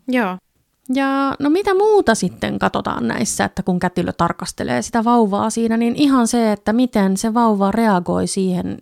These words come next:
Speaker 2: niin kuin käsittelyyn.
Speaker 1: Mm-hmm.
Speaker 2: Että onko se vauva jäntevä ja, vai onko se semmoinen niin kuin pehmeää, jotenkin me käytetään tämmöistä termiä kuin pehmeä, ö, vauva,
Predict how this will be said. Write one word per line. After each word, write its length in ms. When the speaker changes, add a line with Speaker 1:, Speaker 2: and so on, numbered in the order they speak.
Speaker 2:
niin 140
kuin 140
käsittelyyn. 760
Speaker 1:
Mm-hmm. 280
Speaker 2:
Että 260
onko 320
se 180
vauva 340
jäntevä 480
ja, 340
vai 240
onko 240
se 120
semmoinen 320
niin 100
kuin 160
pehmeää, 720
jotenkin 460
me 80
käytetään 480
tämmöistä 460
termiä 380
kuin 260
pehmeä, 560
ö, 40
vauva, 360